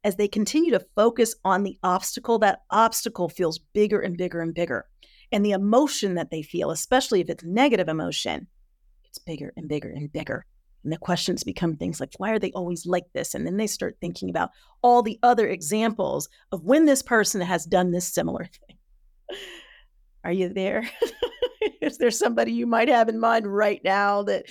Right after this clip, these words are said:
maybe they're aggravating or frustrating you? When you ask, "What do you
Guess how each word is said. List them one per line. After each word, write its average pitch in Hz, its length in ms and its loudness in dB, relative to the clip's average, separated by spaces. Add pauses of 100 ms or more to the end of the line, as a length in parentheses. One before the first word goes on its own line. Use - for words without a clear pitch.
(280)
maybe 233 240 2
they're 220 260 2
aggravating 220 680 4
or 165 180 -2
frustrating 214 760 0
you? - 300 -8 (2750)
When 254 200 4
you 254 140 6
ask, 330 340 4
"What 233 300 4
do 240 120 -2
you 196 640 0